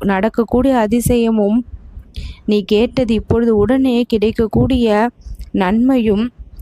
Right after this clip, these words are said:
இத்தனை நாள் காத்திருந்த விஷயம் இப்பொழுது கைகூடி வரப்போகின்ற அந்த நன்மையையும் நீ சந்திப்பாய்.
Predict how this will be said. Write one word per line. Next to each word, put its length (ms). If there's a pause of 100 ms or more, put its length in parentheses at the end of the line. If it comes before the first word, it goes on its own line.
(120)
இத்தனை 460
நாள் 220
காத்திருந்த 600
விஷயம் 380
இப்பொழுது 420
கைகூடி 520
வரப்போகின்ற 800
அந்த 220
நன்மையையும் 800 (1200)
நீ 160 (100)
சந்திப்பாய். 680